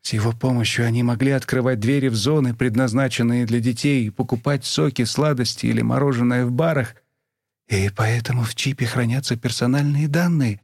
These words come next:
спросила Юлия, не отрывая взгляда от фотографии Анук, которую ей подал Даниэль.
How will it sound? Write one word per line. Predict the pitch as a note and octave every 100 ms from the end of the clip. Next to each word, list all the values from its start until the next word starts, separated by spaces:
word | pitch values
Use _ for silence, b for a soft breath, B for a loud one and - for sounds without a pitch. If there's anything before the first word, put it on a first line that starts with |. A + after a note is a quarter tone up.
| _
спросила | - B2 A2+ - B2+ B2
Юлия, | A2 C3 C#3+ C3 A#2+
не | A#2+
отрывая | A#2 A#2 A2+ A#2+ A2
взгляда | G2 A2+ A#2+ A2
от | G#2
фотографии | - A2+ G#2 A#2 G#2 G#2
Анук, | G#2 G#2 A2+
которую | - A#2 A#2 A#2 A#2
ей | G#2+ G#2 A2+
подал | - A#2+ A2+ A2
Даниэль. | G#2+ A2 G2+ E2 -